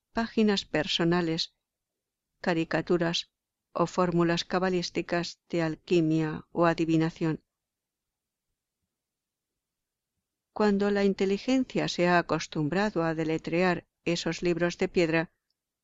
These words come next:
poco a poco se va haciendo la luz en el caos de líneas y accidentes que ofrecen a la mirada del profano,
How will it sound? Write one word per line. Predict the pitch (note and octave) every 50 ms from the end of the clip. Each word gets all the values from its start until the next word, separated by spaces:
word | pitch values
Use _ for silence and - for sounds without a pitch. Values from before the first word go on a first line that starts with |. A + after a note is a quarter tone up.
| _ _ _ _ _ _ _ _ _ _ _
poco | - A#3+ A#3+ - - A#3 A#3
a | A3 A3
poco | - - A3 G3+ - - F#3 F3 - _ _ _ _ _ -
se | - - - G3+ F3+
va | F3+ F#3 F#3+ F#3
haciendo | F#3+ - - F#3+ F#3+ F#3 F3+ F#3+
la | F#3+ F#3+ F#3
luz | F#3 F3 E3+ E3+ - -
en | - F3 F3
el | E3 E3 -
caos | - F3+ E3+ E3 E3 E3 -
de | - E3+ E3
líneas | E3 E3+ E3+ D#3+ D#3+ D#3+ D#3+ D#3 D#3+ E3+ - - - _ _ -
y | - F3 F3
accidentes | E3+ E3+ - - - G3 F#3+ F#3 E3+ D#3 D#3 - E3 D#3+ - - _ _ _ _ _ _ _ _ _ _ -
que | - G3+
ofrecen | F#3 F#3 - F#3+ F#3+ F#3+ - F#3 F3
a | E3+
la | E3+ E3 D#3+
mirada | D#3+ D#3 D#3 F3 E3+ E3 F3 E3
del | F3 E3+ E3+
profano, | - - F3+ E3 - - E3 D#3+ D#3+ E3 D#3+ -